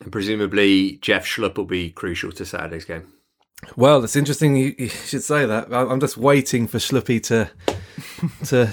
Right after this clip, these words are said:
Speaker 2: to, to wound Chelsea so I can just wipe that smirk off Twomey's face.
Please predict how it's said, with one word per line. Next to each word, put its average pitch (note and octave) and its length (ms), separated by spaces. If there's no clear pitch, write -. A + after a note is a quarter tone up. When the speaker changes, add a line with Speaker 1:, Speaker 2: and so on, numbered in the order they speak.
Speaker 2:
to, B2 220
to C3 120
wound C#3+ 540
Chelsea C3 420
so A#2+ 180
I A#2+ 60
can A#2 140
just A2+ 160
wipe C#3 260
that A#2 160
smirk B2 600
off - 240
Twomey's A#2+ 580
face. A2 480